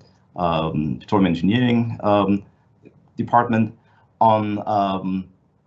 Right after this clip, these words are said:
the geologic aspects of hydrogen storage. And then in the second part, Professor Delshad will, uh, present some, um, first results on, uh, simulations of hydrogen storage in the subsurface. So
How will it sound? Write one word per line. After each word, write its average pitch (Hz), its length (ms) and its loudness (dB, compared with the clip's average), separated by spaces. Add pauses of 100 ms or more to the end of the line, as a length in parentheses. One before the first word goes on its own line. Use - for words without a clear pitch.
(160)
the 95 440 -4
geologic 113 340 -2
aspects 92 460 0
of 98 100 -10
hydrogen 85 400 -6
storage. 95 640 -6 (420)
And 123 180 2
then 151 220 6
in 147 60 4
the 123 100 0
second 131 440 -4
part, 120 320 2
Professor 110 320 -8
Delshad 101 600 -2
will, 95 220 -2 (100)
uh, 92 280 -2
present 90 520 -4
some, 82 460 -4 (800)
um, 73 380 -8
first - 340 -4
results 87 640 -4
on, 87 420 -6 (360)
uh, 76 240 -6
simulations 85 680 -2 (100)
of 73 260 -4
hydrogen 85 520 -6
storage 76 480 -4
in 73 80 -4
the 71 60 -6
subsurface. - 640 -2
So - 320 0